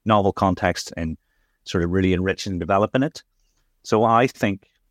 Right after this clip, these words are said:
in the future, ten eighty-nine you know, that wonderful task. I think on Enrich it's called subtraction surprise.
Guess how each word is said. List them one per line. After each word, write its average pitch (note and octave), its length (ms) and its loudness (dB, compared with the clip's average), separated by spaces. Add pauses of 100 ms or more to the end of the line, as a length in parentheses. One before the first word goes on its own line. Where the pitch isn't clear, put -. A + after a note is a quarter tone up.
(180)
in A2 160 2
the G2+ 60 0
future, E2+ 560 -4 (920)
ten A2 260 0
eighty-nine F#2+ 720 0 (680)
you F2 40 -2
know, E2+ 120 0
that F2+ 140 0
wonderful F#2+ 560 0
task. E2 420 -2
I F#2+ 60 -6
think G2 200 -4
on F2 140 0
Enrich F2 320 -2
it's D#2 100 -6
called F2 220 0
subtraction F2 540 -2
surprise. D#2+ 640 -4